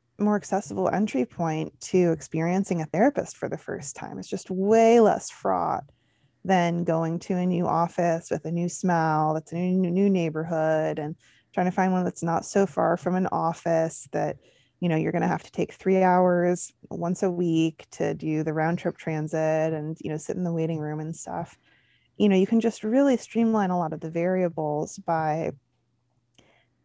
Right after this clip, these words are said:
uh, by, you know, working with the fact that all psychotherapists essentially had to open their minds to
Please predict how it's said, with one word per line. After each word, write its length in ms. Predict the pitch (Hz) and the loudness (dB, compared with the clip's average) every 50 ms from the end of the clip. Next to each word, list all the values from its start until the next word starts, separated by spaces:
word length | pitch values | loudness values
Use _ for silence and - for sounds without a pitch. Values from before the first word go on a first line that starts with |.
| _ _ _ _ _ _ _ _ | _ _ _ _ _ _ _ _
uh, 320 | - 180 170 160 160 175 - | -2 0 2 2 2 0 0
by, 600 | 170 - 180 170 165 165 160 160 160 165 165 - | 0 0 0 2 2 2 2 0 0 -2 -2 -2
you 100 | - 180 | 0 0
know, 120 | 175 160 160 | 0 0 2
working 380 | 160 185 262 392 - - 311 | 4 4 2 2 2 0 2
with 160 | 240 214 - | 2 2 0
the 80 | - 185 | -2 -8
fact 440 | - _ 156 156 156 175 - - _ _ | -6 _ -4 -2 -2 -4 -6 -14 _ _
that 300 | 175 170 170 160 147 - _ _ _ _ _ _ _ _ _ _ - _ _ _ _ _ _ _ _ - | 0 0 2 0 0 -2 _ _ _ _ _ _ _ _ _ _ -20 _ _ _ _ _ _ _ _ -6
all 500 | 147 151 156 165 180 190 196 208 226 220 | -4 -2 0 2 2 4 4 4 4 2
psychotherapists 1300 | - - 233 233 277 - 302 262 - 196 180 175 170 170 - - 175 170 175 180 - - - - - 180 | 2 2 0 2 2 2 0 2 2 0 -2 -2 -4 -6 -6 -6 -4 -4 -4 -4 -6 -12 -18 -12 -8 -6
essentially 760 | 175 - - 156 175 226 - 277 254 220 202 190 185 185 185 | -6 -4 -2 0 0 0 0 0 0 2 2 2 2 0 0
had 380 | 180 - 170 170 175 170 180 - _ | -2 -2 -4 -4 -4 -6 -10 -14 _
to 520 | - - 180 185 180 180 180 180 180 175 - _ _ _ _ - _ _ _ _ _ - _ _ _ | -8 -4 -2 -2 0 0 -2 -2 -2 -4 -8 _ _ _ _ -20 _ _ _ _ _ -20 _ _ _
open 280 | 165 180 175 - 208 208 | 0 0 2 4 4 4
their 120 | 214 214 | 6 6
minds 680 | 214 208 196 240 277 262 190 180 180 180 180 - - | 6 4 4 4 4 4 4 2 -2 -4 -6 -8 -14
to 760 | - - - 190 185 180 175 175 175 175 170 175 175 180 180 | -16 -10 -4 -2 -2 0 0 0 0 0 0 0 0 -2 -2